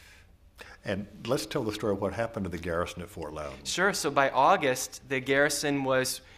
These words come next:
Speaker 2: reduced to eating horse flesh and meager amounts of corn and other items that the Indian women had smuggled into them. And so they ultimately were forced to surrender. A number of the men deserted, but ultimately they surrendered. And as the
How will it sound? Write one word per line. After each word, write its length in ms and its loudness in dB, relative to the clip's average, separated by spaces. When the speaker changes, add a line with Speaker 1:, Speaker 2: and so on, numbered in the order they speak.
Speaker 2:
reduced 640 0
to 440 -2
eating 280 0
horse 420 0
flesh 560 2
and 200 -2
meager 300 2
amounts 400 2
of 200 -8
corn 340 2
and 140 -2
other 200 2
items 380 0
that 300 -2
the 180 0
Indian 460 2
women 320 4
had 160 -2
smuggled 440 2
into 240 -2
them. 260 -6
And 100 -4
so 180 0
they 140 2
ultimately 500 0
were 140 -8
forced 420 -2
to 60 -8
surrender. 680 -2
A 80 0
number 280 4
of 100 -2
the 100 0
men 440 0
deserted, 720 0
but 100 0
ultimately 440 4
they 120 0
surrendered. 640 2
And 120 -4
as 220 -2
the 240 0